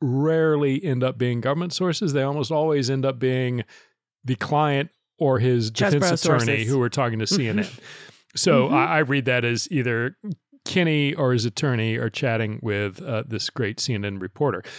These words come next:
Speaker 1: Now, Chesbro's cooperation
Speaker 2: Yeah,
Speaker 1: with
Speaker 2: and
Speaker 1: the
Speaker 2: they maybe are, like, throwing up a flag to, like, "Hey, Jack Smith, we're, we're a,
Speaker 1: <laughs>
Speaker 2: we're a cooperative type."
Speaker 1: Look at us cooperate. <laughs> It's a fire
Speaker 2: <laughs>
Speaker 1: sale.
Speaker 2: Watch.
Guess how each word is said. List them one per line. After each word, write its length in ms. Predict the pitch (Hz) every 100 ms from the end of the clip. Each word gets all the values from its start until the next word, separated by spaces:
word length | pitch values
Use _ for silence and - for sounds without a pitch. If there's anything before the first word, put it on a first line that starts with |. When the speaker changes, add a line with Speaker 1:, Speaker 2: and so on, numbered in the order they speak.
| - -
Speaker 1:
Now, 160 | 113 -
Chesbro's 480 | - 170 - 156 -
cooperation 500 | - 151 - 147 240
Speaker 2:
Yeah, 120 | 156
Speaker 1:
with 100 | 113
Speaker 2:
and 120 | 202
Speaker 1:
the 100 | 202
Speaker 2:
they 80 | -
maybe 340 | 202 196 196 190
are, 80 |
like, 180 | 170 170
throwing 340 | - 185 175 165
up 120 | 165
a 40 |
flag 520 | - 160 156 151 139
to, 120 | - 151
like, 120 | -
"Hey, 180 | 170 170
Jack 280 | 165 147
Smith, 280 | - 151 135 -
we're, 220 | 156 151
we're 340 | 151 160 170
a, 280 | 151 135 127 175 _
Speaker 1:
<laughs> 340 | 214 208 208 156
Speaker 2:
we're 140 | 165
a 40 | 151
cooperative 600 | 135 151 156 156 139 -
type." 200 | 160 202
Speaker 1:
Look 80 |
at 80 | 330
us 80 | 226
cooperate. 480 | - - - 98 -
<laughs> 60 | 127 123 - 453 480 466 427 440 415
It's 840 | 151 - - 302 240 269 214 233
a 180 | 190 226
fire 260 | 233 202
Speaker 2:
<laughs> 0 |
Speaker 1:
sale. 180 | 208 127
Speaker 2:
Watch. 480 | 175 170 - -